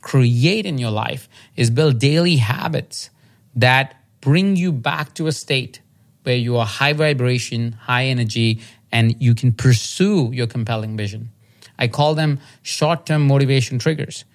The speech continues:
You're looking for what is it that can motivate you in the moment to take action towards your intention.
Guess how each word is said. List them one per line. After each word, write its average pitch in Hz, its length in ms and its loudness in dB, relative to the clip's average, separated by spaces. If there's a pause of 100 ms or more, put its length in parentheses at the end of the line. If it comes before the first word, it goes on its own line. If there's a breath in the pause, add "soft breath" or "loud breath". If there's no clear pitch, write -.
(280 soft breath)
You're 131 120 4
looking 190 420 4
for 160 480 2 (200 loud breath)
what 156 240 2
is 170 160 2
it 156 120 0
that 143 200 0
can 139 200 4
motivate 180 640 2
you 117 240 -6 (460)
in 294 200 0
the 190 80 2
moment 160 640 2 (480 soft breath)
to 143 80 0
take 139 300 0
action 139 500 -2
towards 123 340 0
your 127 100 -4
intention. 123 520 -6